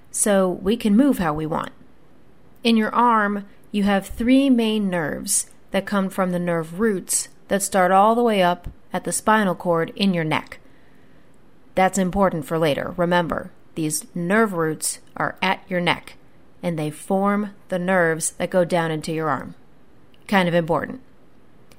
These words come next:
Those roots come together to form the three main nerves that fuel all the muscles in your arm and the hand, with the main branches and all of their smaller branches.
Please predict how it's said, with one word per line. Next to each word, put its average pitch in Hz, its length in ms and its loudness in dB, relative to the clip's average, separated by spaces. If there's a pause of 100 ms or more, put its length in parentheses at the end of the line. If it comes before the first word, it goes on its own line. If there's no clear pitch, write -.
(580)
Those 175 240 -2
roots 269 320 2
come 202 260 0
together 180 420 0
to 175 120 -4
form 175 300 -2
the 160 120 -6
three 240 520 -2
main 175 360 -2
nerves 185 560 0 (120)
that 170 200 -2
fuel 185 380 0
all 190 280 4
the 240 120 2
muscles 180 440 0
in 160 140 -2
your 156 180 -6
arm 131 420 -2 (500)
and 214 160 2
the 175 60 0
hand, - 360 -6 (800)
with 196 140 -4
the 180 60 -2
main 202 380 4
branches 160 580 -4
and 175 140 -2
all 196 180 4
of 175 120 0
their 170 120 4
smaller 196 460 2
branches. - 640 -6